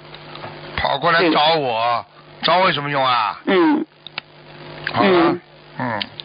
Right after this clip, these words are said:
Speaker 2: 嗯，师傅还有几个梦想，请师傅解释一下，一下，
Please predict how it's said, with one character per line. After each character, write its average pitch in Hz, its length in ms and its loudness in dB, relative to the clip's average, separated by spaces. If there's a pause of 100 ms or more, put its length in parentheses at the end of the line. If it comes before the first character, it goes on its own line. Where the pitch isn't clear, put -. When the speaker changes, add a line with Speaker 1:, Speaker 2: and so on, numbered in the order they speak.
(1040)
Speaker 2:
嗯， 208 300 4
师 294 80 -4
傅 294 420 4
还 240 120 4
有 226 180 2
几 208 180 -2
个 208 140 0
梦 277 240 2
想， 180 260 2
请 190 220 -2
师 220 100 -2
傅 226 120 2
解 190 220 2
释 202 140 -4
一 175 160 0
下， 185 120 2
一 151 200 2
下， 196 240 2